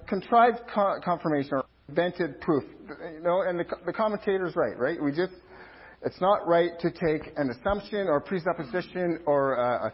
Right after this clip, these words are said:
theory we have and try to force it into Scripture to, to come up with our own interpretation. How-, however, as Christians, applying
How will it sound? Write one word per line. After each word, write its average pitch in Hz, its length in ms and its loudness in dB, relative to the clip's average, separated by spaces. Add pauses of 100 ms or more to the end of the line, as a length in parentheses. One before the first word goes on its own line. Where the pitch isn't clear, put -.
theory 185 220 2
we 175 180 2
have 135 360 0 (360)
and 135 120 -2
try 185 260 2
to 175 80 -2 (220)
force 208 260 4
it 175 100 -4
into 170 240 -4 (100)
Scripture 147 340 -2
to, 131 140 -10
to - 180 -18
come 147 220 -2
up 143 200 0
with 139 120 2 (220)
our 143 200 2
own 143 180 2
interpretation. 117 800 -8 (2250)
How-, 185 260 4
however, 226 640 2
as 156 140 0 (200)
Christians, 160 800 -2 (1200)
applying 254 760 2